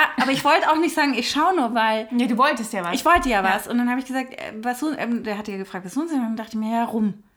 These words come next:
Speaker 2: Ja.
Speaker 1: „Ja, ähm, was denn für Rum?“ Und dann fing er an so mit hell, dunkel, kochen, bla. Und ich so,
Speaker 2: Mhm.
Speaker 1: „Ja, hell und dunkel.“
Speaker 2: Mhm.
Speaker 1: Und er so, „Für Cocktails?“ Und ich so, „Ja, genau, für Cocktails.“ „Ja, für was denn für Cocktails?“ Und da hatte er mich, ne?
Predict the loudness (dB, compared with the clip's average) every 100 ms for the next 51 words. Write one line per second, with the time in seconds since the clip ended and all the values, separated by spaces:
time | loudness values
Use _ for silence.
0 | _ -4 -2 -2 -2 -2 -2 -2 -2 -4
1 | -6 -4 -6 -4 -6 -6 -4 -2 0 2
2 | 2 2 0 0 -2 -6 -18 -14 -4 0
3 | 0 0 -2 -2 -2 -4 -2 -2 0 2
4 | 2 2 4 4 2 -2 -2 -2 -2 -2
5 | -2 -2 0 0 0 0 0 0 -2 -4
6 | -2 2 2 2 -2 -4 -4 -4 -4 -4
7 | -4 -4 -4 -6 -4 -4 -2 -2 -2 -6
8 | -10 -10 -8 -6 -4 -2 0 -2 -2 -2
9 | -2 -4 -6 -6 -6 -8 -8 -10 -16 -12
10 | -6 -2 0 0 -2 -4 -6 -8 -8 -8
11 | -4 -2